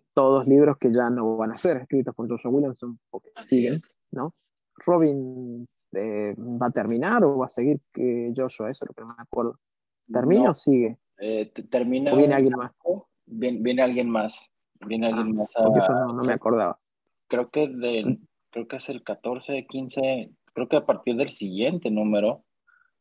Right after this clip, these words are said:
Speaker 2: ¿no? De ya, ya entra el
Speaker 1: Porque
Speaker 2: nuevo, el nuevo equipo.
Speaker 1: creo que en el de, el de Destro creo que ya apareció Ed Brisson ahí con, en el primero no, no lo leí todavía, pero con, con el Deathstroke Year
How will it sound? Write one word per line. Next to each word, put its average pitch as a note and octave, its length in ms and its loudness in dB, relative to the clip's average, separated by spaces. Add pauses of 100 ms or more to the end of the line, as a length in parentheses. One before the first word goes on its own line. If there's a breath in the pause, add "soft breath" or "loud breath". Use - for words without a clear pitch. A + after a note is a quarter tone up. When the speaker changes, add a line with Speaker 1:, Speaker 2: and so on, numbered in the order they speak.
(140)
Speaker 2:
¿no? A#2 140 -10 (460)
De A2+ 200 2
ya, G#2+ 240 6
ya A2 240 2
entra - 0 -
el A2 60 2
Speaker 1:
Porque A#2+ 300 2
Speaker 2:
nuevo, A2+ 240 4
el G2+ 160 -8 (100)
nuevo G#2 160 -4
equipo. E3 480 -6
Speaker 1:
creo E3 240 4
que D3 60 0
en D3 80 0
el D3 120 4
de, C3+ 240 0
el C#3 60 2
de C#3+ 100 0
Destro E3 360 -2
creo D3 260 -2
que C3 100 -4
ya C#3 100 -2
apareció C#3 500 -4
Ed C3+ 100 -4
Brisson C3+ 440 -6
ahí A#2+ 220 -8
con, G#2+ 240 -20 (960)
en A#2+ 160 -14
el A2+ 60 -10
primero C3 200 0
no, C3 260 4
no B2+ 160 0
lo C3 80 4
leí C3+ 200 4
todavía, C3 400 2
pero A#2+ 280 -2
con, A#2+ 320 -10
con A#2 180 -6
el A2+ 120 0
Deathstroke A#2+ 380 -2
Year A2+ 120 0